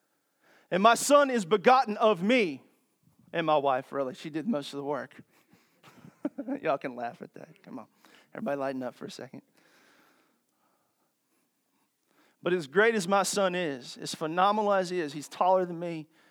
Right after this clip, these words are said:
He's not quite stronger than me yet, but he'll get there one day. When I'm about eighty, you know, he'll be there. <laughs>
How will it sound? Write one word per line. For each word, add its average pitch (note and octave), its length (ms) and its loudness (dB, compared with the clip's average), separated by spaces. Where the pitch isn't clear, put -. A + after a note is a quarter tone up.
He's D3+ 140 -14
not E3 180 -2
quite F3+ 240 -2
stronger E3+ 400 -2
than D3+ 140 -8
me D3+ 160 -4
yet, D3 320 -4
but D3+ 140 -8
he'll D#3 100 -4
get D3+ 240 -6
there C3+ 180 -8
one C#3 220 -8
day. C3 240 -10
When C#3+ 120 -8
I'm C#3+ 100 -6
about C#3 260 -6
eighty, C3+ 360 -10
you C#3+ 80 -10
know, B2 120 -8
he'll B2+ 140 -12
be C3 140 -10
there. E3 280 -16
<laughs> - 140 -10